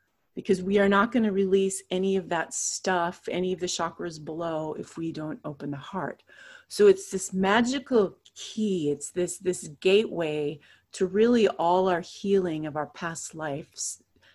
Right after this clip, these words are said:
N-, and by past life, I mean just past experiences in this life. And then it's the gateway to igniting and opening up to higher experiences. And so it, it,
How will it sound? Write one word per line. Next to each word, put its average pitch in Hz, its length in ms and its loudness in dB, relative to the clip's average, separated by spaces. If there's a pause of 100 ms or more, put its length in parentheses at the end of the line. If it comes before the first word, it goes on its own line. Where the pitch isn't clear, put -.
(120)
N-, 208 320 4
and 214 180 2
by 190 120 6
past 370 380 2
life, 175 260 0
I 185 100 2
mean 208 180 2
just 180 200 -2 (200)
past 226 300 0
experiences 185 720 -4
in 156 160 -4
this 220 240 -2
life. - 440 -6 (880)
And 208 160 6
then 208 80 4
it's 202 180 -4
the - 120 0
gateway 190 460 6
to 180 200 0
igniting 175 760 2
and 160 180 -4
opening 170 440 -4
up 156 180 -8
to 180 100 -12
higher 165 560 0
experiences. - 1120 -8 (1300)
And 196 120 4
so 233 200 10
it, 214 240 12
it, 202 300 6